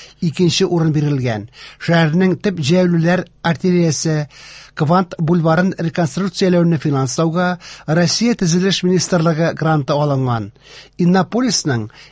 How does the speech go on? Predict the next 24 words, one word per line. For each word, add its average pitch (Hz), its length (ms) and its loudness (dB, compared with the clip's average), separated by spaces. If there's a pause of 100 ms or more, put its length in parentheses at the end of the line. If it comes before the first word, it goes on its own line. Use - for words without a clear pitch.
(120)
ике 185 240 -2
мең 190 140 2
егерме 170 240 0
бишенче 180 340 -2
елга 160 240 0
планнарында 180 800 0 (280)
яңа 175 520 0 (220)
Б 175 280 2
бер 165 300 -2 (100)
технопаркын 180 800 -2 (100)
файдалануга 160 600 0
тапшыру, 127 580 -4 (320)
Зион 180 560 2
трак 175 260 -2
комплексының 185 640 -2 (420)
өченче 180 400 0
чиратын 180 480 0
төзүне 160 380 2
дәвам 143 320 2
итү, 123 260 -4 (300)
шулай 151 400 0
ук - 180 -6 (260)
Иннополисның 175 960 2
генераль 160 640 0